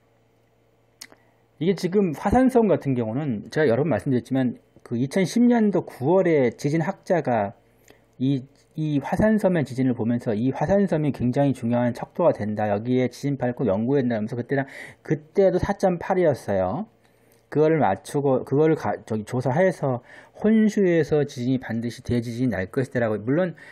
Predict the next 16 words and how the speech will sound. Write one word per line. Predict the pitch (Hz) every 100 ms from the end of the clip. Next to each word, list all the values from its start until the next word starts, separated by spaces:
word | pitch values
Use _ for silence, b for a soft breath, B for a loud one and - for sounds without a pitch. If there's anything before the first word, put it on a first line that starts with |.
| B B B
그 | - 175
기-, | - -
전에 | 117 123 165 156
이제 | 127 123
그 | 110 107 98 92 87 82 87 -
뉴질랜드의 | 107 135 156 131 120 120 113
크라이스처치 | 165 160 - 160 143 - 135 127
뭐 | 117 104
그런 | 131 123
대지진이 | 113 110 127 101
있으니까, | 123 - 85 _
있었던 | 135 - 175 156
것도 | 135 151 139 -
어떤 | 90 113 113 101 _ B B -
참고를 | - 180 139 156
했겠지만, | 196 - 214 143 117